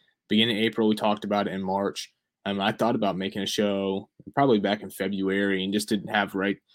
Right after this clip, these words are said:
right pieces at the time. Eventually came together. Uh, but we've been talking about Dynasty and now redraft as well, just fantasy football in general for months and months and months, basically since the season's been over.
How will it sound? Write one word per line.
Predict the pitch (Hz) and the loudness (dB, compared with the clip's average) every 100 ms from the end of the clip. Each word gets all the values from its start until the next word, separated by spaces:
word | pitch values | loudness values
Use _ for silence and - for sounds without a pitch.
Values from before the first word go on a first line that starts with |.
| _ _ - | _ _ 0
right | 107 - | 0 2
pieces | 110 113 | 0 2
at | 107 | -2
the | 101 | 2
time. | 110 113 123 110 | 2 4 4 2
Eventually | 95 104 110 | 0 -2 -4
came | 107 101 | -2 -2
together. | 95 98 101 98 95 95 _ _ _ 107 | 0 0 2 2 0 -2 _ _ _ -2
Uh, | 104 | 2
but | 104 | 4
we've | 123 | 4
been | 113 | 2
talking | - 104 110 113 | -2 -2 -2 -4
about | 98 98 98 71 | -2 -2 -2 -2
Dynasty | 98 104 104 - 104 101 | -4 -2 -4 -2 0 0
and | 98 | -2
now | 98 98 | -2 0
redraft | 101 95 98 98 101 | -2 0 -2 -2 -4
as | - 98 | -8 -2
well, | 101 101 98 | 2 4 2
just | - - | 0 -4
fantasy | 104 107 - | -4 -4 -6
football | 101 98 | -4 -2
in | 95 | -2
general | 98 98 92 | -2 0 -2
for | - 95 | -2 -4
months | 95 98 107 107 101 | -2 2 2 2 -2
and | |
months | 101 101 - | -2 -2 -2
and | 92 | -2
months, | 98 101 - - _ _ 113 | 0 0 -2 -8 _ _ 2
basically | 113 - 107 | 4 4 4
since | 110 101 | 4 2
the | |
season's | 95 113 104 95 | 4 4 4 0
been | 87 | 0
over. | 113 135 101 95 | 8 8 8 0